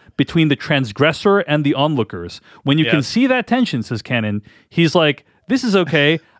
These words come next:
Speaker 2: I'm not just yelling at these people who have to stand here and take it. I'm actually the one in trouble, end quote.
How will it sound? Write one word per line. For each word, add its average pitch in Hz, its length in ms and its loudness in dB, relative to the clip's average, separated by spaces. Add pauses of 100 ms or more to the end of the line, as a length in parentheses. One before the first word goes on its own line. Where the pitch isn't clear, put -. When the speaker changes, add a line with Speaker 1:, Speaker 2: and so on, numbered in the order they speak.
Speaker 2:
I'm 262 140 -2
not 269 180 0
just 196 180 -2
yelling 190 280 2
at 156 100 0
these 160 140 -4
people 165 280 -2
who 151 80 4
have 160 100 0
to 147 60 -6
stand 160 300 -2
here 151 100 -2
and 123 100 -4
take 190 220 0
it. 104 160 -2 (360)
I'm 170 160 0
actually 139 380 -8
the 113 100 -10
one 101 200 -12
in 92 80 -12
trouble, 95 400 -10
end 104 160 -14
quote. - 200 -16